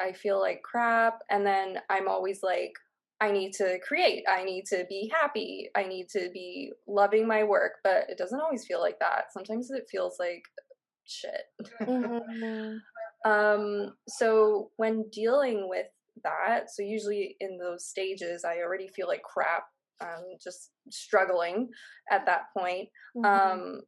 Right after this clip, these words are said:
Speaker 1: I, I, <laughs> like, I need to mentally talk to myself because, uh,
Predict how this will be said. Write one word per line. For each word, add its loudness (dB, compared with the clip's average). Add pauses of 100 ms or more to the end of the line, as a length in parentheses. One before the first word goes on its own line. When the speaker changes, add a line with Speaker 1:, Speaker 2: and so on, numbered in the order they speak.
(120)
Speaker 1:
I, 2 (1000)
I, 4 (120)
<laughs> -6
like, -4
I 2
need -6
to -4
mentally -2 (220)
talk 0 (100)
to -10
myself -4 (720)
because, -8 (580)
uh, 0